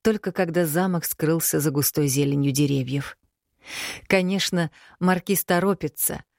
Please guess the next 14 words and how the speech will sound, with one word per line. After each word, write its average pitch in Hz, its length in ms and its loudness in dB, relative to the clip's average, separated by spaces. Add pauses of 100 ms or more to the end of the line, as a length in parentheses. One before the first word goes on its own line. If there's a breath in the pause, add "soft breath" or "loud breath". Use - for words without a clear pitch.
(200)
а 151 260 0
отчим 180 420 0
с - 140 -2
мачехой 165 560 0
и - 140 0
не 175 120 4
собирались 160 560 2
прощаться 175 600 0
с - 80 -2
падчерицей, 147 760 -2 (480 loud breath)
но 165 80 2
стало 180 280 2
так 208 260 -2
горько, 170 600 0